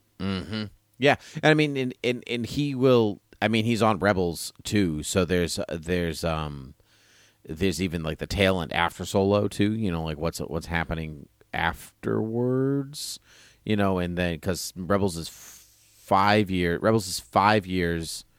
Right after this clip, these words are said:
before New Hope, and Solo is ten, right? So it gives you, f-, what, the fif-,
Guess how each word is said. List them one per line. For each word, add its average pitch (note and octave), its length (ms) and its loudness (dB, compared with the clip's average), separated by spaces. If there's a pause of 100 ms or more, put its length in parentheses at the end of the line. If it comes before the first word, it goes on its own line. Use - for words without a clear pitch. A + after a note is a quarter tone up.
(600)
before F#2 420 0
New E2 200 0
Hope, D#2 400 -2 (840)
and D#2+ 720 -4 (280)
Solo F2+ 420 0
is D2 100 -8
ten, - 460 -10
right? D#2+ 340 -4
So D2+ 460 -4 (360)
it F2 160 -6
gives D#2 220 -10
you, D#2 320 -4 (540)
f-, - 240 -16
what, E2+ 200 0
the - 140 -6
fif-, - 260 -10